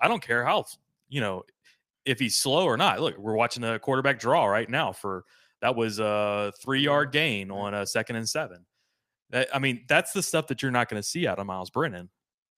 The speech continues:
Speaker 2: I, I don't disagree with that.
Speaker 1: That, that, all that does is that holds those linebackers and holds those safeties in place.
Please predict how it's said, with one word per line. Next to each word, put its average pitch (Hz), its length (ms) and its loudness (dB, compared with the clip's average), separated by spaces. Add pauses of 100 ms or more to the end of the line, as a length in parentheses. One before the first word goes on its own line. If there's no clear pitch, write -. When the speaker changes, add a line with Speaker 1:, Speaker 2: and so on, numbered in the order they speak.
(800)
Speaker 2:
I, 202 260 0
I 175 80 0
don't 185 180 -4
disagree 135 400 -8
with 139 140 -10
that. 104 260 -16
Speaker 1:
That, 135 360 4
that, 143 240 8
all 160 140 8
that 190 160 8
does 151 200 8
is 123 120 0
that 120 180 2
holds 151 340 2
those 143 220 4
linebackers 123 640 2
and 101 120 -8
holds 139 340 2
those 120 160 0
safeties 110 420 -2
in 104 100 -6
place. 104 400 0